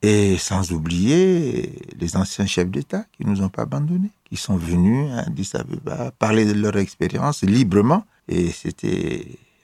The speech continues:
en tout cas intéressant de, de voir le débat qu'on a pu instaurer entre le président Obasanjo et son ami et collègue, euh,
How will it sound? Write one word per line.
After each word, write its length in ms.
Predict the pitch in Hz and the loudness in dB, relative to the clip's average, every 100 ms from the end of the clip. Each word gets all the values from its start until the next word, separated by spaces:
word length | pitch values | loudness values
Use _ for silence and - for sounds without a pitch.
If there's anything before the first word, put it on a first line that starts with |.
| _ | _
en 80 | 92 | -8
tout 140 | 90 - | -6 2
cas 120 | 131 | 4
intéressant 600 | 113 110 98 95 123 127 | 4 2 2 2 2 2
de, 460 | 104 98 87 82 55 | 2 2 0 -2 -6
de 140 | - 92 | -4 -2
voir 300 | 95 113 107 | 2 4 4
le 140 | 95 | 2
débat 460 | 87 98 90 95 95 _ | 2 2 4 2 0 _
qu'on 180 | - 98 | -2 2
a 80 | 98 | 2
pu 140 | - | 4
instaurer 640 | 113 107 - 95 104 110 101 | 2 2 0 2 4 6 4
entre 440 | 98 95 - 90 92 87 78 80 | 2 0 0 0 2 0 -2 -4
le 140 | 90 | -4
président 880 | 87 92 85 87 92 98 95 90 85 82 104 - - - | -2 -2 -2 -2 2 4 4 2 -2 -4 -8 -16 -10 -4
Obasanjo 880 | 90 90 - 95 90 95 98 95 95 - | -2 -2 0 2 2 2 0 0 -4 -2
et 180 | - 98 | 0 0
son 360 | - 92 90 | 0 0 2
ami 720 | 90 90 95 95 95 90 87 - | 2 2 2 2 -2 -4 -4 -6
et 160 | 90 - | -8 -6
collègue, 540 | 92 90 92 90 85 | -2 2 2 0 -4
euh, 340 | 82 76 71 | -4 -4 -6